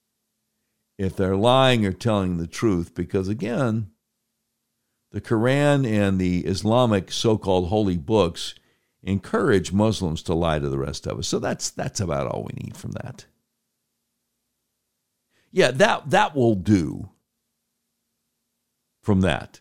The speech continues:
So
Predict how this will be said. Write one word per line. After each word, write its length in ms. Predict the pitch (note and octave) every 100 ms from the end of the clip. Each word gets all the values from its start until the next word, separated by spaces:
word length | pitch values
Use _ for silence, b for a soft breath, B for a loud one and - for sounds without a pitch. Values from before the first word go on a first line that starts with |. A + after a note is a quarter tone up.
| _ _ _ _ _ _ _ _ _ _ _ _ _ _ _ _ _ _ _ _ _ _ _ _ _ _ _ _ _ _ _ _ _ _ _ _ _ _ _ _ _ _ _
So 560 | - F#3 F3+ F3 -